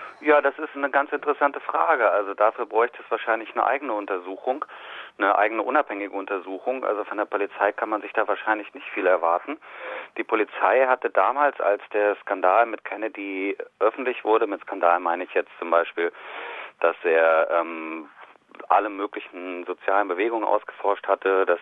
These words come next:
er dort Wohnungen betreten hat, sexuelle Beziehungen eingegangen ist, sich ein bisschen da aufgeführt hat wie James Bond. Und, ähm, viele Aktivistinnen, Aktivisten oder Bürgerrechtsgruppen hatten dann eine unabhängige Untersuchung gefordert. Dazu ist es nicht gekommen.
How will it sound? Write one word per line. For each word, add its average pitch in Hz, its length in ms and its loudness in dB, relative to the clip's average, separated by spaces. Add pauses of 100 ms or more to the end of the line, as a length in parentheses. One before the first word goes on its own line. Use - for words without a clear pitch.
er 85 260 2
dort 82 220 0
Wohnungen 110 260 -2
betreten 98 460 -8
hat, 87 160 -4
sexuelle 82 340 -4
Beziehungen 98 440 -6
eingegangen 90 500 -2
ist, 90 180 -6 (880)
sich - 180 -10
ein 82 80 -10
bisschen 95 240 -8
da 87 100 4
aufgeführt - 440 -4
hat 87 160 0
wie 90 100 -8
James 90 240 0 (100)
Bond. 101 220 0 (840)
Und, 104 460 2
ähm, 98 280 -6 (200)
viele 117 600 6
Aktivistinnen, 117 800 -2 (640)
Aktivisten 127 640 -4
oder 101 160 4
Bürgerrechtsgruppen 117 800 2
hatten 110 320 -2
dann 104 220 -2
eine 101 140 -4
unabhängige 107 580 0
Untersuchung 87 480 -8
gefordert. 85 440 -2
Dazu 95 220 -2
ist - 80 -12
es 95 140 -10
nicht 92 160 -12
gekommen. 120 500 -2